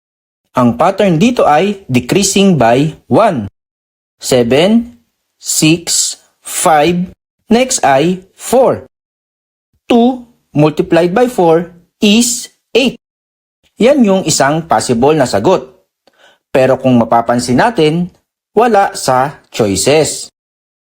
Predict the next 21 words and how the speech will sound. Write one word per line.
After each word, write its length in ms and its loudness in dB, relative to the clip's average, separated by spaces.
Itong 320 0
next 320 -2
pattern 400 0
na 80 0
gagamitin, 880 0
ang 160 -2
tingin 400 0
ko 480 0
na 160 0
ginamit 400 2
sa 160 -4
series 480 0
na 80 2
yan. 400 -2
Gagamitin 640 2
pa 80 0
din 240 2
natin 320 0
ang 240 0
pattern 400 2
na 400 -2